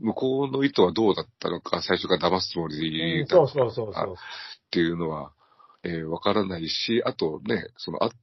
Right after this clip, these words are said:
Speaker 1: てるのがお店だけっていう風だったら、それは本当に、さらに相手の意図がよくわからない
Speaker 2: うん。
Speaker 1: ところで、まあ、それに、えー、こちらは、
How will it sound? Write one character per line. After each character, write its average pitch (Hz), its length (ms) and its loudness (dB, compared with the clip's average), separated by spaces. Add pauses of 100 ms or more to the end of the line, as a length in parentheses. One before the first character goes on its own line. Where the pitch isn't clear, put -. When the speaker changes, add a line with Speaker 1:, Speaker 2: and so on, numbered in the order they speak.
Speaker 1:
て 92 80 6
る 85 80 -4
の 90 100 0
が 123 320 2
お 92 100 0
店 92 220 -2
だ 110 100 2
け - 120 -4
っ - 20 -14
て - 220 -10
い 80 80 -4
う 76 40 -8
風 80 480 -4
だ - 100 -4
っ - 80 -12 (120)
た 85 120 -4
ら、 76 320 -2
そ - 200 -4
れ 92 80 6
は 90 380 2
本 80 180 -12
当 82 120 -2
に、 82 260 -6 (580)
さ - 140 -4
ら 113 100 2
に 87 80 0
相 87 180 2
手 85 100 0
の 78 60 -2
意 78 60 -4
図 76 80 -6
が 78 80 -6
よ 76 60 -8
く - 80 -14
わ - 80 -12
か 82 100 -6
ら 80 80 -4
な 78 100 -4
い - 360 -8 (180)
Speaker 2:
う 113 80 -10
ん。 104 100 -12 (960)
Speaker 1:
と - 80 -4
こ 98 140 2
ろ 90 100 4
で、 151 300 4 (260)
ま 104 80 2
あ、 92 40 2
そ - 120 -4
れ 85 140 0
に、 87 280 -4 (120)
え - 260 -12
ー、 - 80 -16
こ 101 100 -10
ち - 120 -10
ら 104 80 2
は、 151 240 2